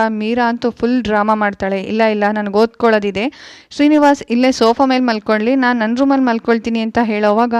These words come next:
ಅವರಮ್ಮ ಮಾತ್ರ, "ಸರಿ, ಹಾಗಾದ್ರೆ ನೀನ್ ನಿನ್ ರೂಮಲ್ಲೇ ಮಲ್ಕೋ, ಶ್ರೀನಿವಾಸನ್ನ ನಾನ್ ನನ್ ರೂಮಿಗೆ ಕರ್ಕೊಂಡು ಹೋಗ್ತೀನಿ, ಗೆಸ್ಟನ್ನ ಹಾಗೆಲ್ಲ ಸೋಫಾ ಮೇಲೆ ಮಲಗ್ಸೋದಕ್ಕೆ ಆಗೋದಿಲ್ಲ" ಅಂತ ಹೇಳಿ ಶ್ರೀನಿವಾಸನ್ ಕರ್ಕೊಂಡು ಅವ್ಳ ರೂಮ್ಗೆ ಹೋಗ್ತಾಳೆ.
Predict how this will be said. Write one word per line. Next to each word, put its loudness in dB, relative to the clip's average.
ಅವರಮ್ಮ 0
ಮಾತ್ರ, 0
"ಸರಿ, 2
ಹಾಗಾದ್ರೆ 0
ನೀನ್ 0
ನಿನ್ -2
ರೂಮಲ್ಲೇ 2
ಮಲ್ಕೋ, -2
ಶ್ರೀನಿವಾಸನ್ನ 0
ನಾನ್ -2
ನನ್ -2
ರೂಮಿಗೆ 0
ಕರ್ಕೊಂಡು 0
ಹೋಗ್ತೀನಿ, -4
ಗೆಸ್ಟನ್ನ -2
ಹಾಗೆಲ್ಲ -2
ಸೋಫಾ 2
ಮೇಲೆ 0
ಮಲಗ್ಸೋದಕ್ಕೆ -2
ಆಗೋದಿಲ್ಲ" 2
ಅಂತ -2
ಹೇಳಿ -2
ಶ್ರೀನಿವಾಸನ್ -2
ಕರ್ಕೊಂಡು -4
ಅವ್ಳ 2
ರೂಮ್ಗೆ -2
ಹೋಗ್ತಾಳೆ. -2